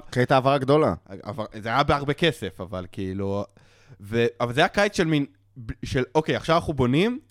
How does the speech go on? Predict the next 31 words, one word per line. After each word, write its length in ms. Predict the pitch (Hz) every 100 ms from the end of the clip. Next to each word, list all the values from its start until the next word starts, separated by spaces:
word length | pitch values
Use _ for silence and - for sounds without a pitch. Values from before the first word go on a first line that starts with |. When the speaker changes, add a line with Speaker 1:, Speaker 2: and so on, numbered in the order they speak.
| _ _ 123
Speaker 2:
ומאותו 400 | 143 226 254 226
רגע 220 | 214 214
הם 80 | 160
הלכו 220 | - 160
מין 140 | 156
קיץ 240 | 139 131 -
של 120 | 113
העברה 500 | 101 101 107 104 135
שתיים 600 | 143 - 120 127 135 131 - - 104
גג 220 | 113 113 95
בקיץ, 480 | 90 - 85 98 -
כן? 260 | 131 127 139 - _ _ _
ואני 260 | 104 117 117
מרגיש, 420 | 123 156 240 - - _
עברו 240 | 120 156 214
ארבע 160 | 185
שנים, 440 | - 143 120 113 113 _ _
הם, 160 | 104 98 - _ _
כאילו, 180 | - 90 - _ _ _ - -
ליברפול 340 | 117 139 139
איבדו 260 | 117 101 139
את 120 | -
מאנה, 380 | 123 117 107 110
שהוא 200 | - 101
היה 220 | 98 101 -
שחקן 380 | - - - 95 92
מאוד 300 | 98 147 143
חשוב 300 | 127 - 92
בקבוצה 440 | 95 101 - 101
הזאת, 400 | 101 113 123 - _ _ _ _ _ -
אז 220 | -